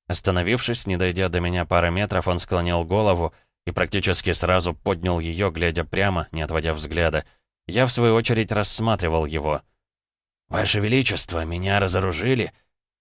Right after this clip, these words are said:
«Вам вернут оружие на выходе, Пётр Иванович», перебил я его, успокаивая. «Или не вернут, если меня по каким-то причинам арестуют», возразил он.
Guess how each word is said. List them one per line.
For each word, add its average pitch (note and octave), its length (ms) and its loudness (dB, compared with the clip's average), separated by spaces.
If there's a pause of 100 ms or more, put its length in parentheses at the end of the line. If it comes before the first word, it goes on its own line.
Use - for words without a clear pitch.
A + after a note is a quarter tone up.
(120)
«Вам A2+ 280 4
вернут C3+ 320 4
оружие C3 340 4
на B2+ 140 4
выходе, E2 320 0
Пётр E2 300 -2
Иванович», D#2 680 -2
перебил D#2+ 460 -2
я D#2 160 -2
его, D#2 200 -2
успокаивая. D2+ 760 -2 (800)
«Или G#2 200 -4
не A2 140 -2
вернут, F#2+ 500 0
если F#2 340 0
меня E2+ 300 -2
по F2 140 -4
каким-то F2+ 400 -2
причинам F2 480 -2
арестуют», E2+ 760 -2 (320)
возразил D#2 520 -2
он. D#2 240 -2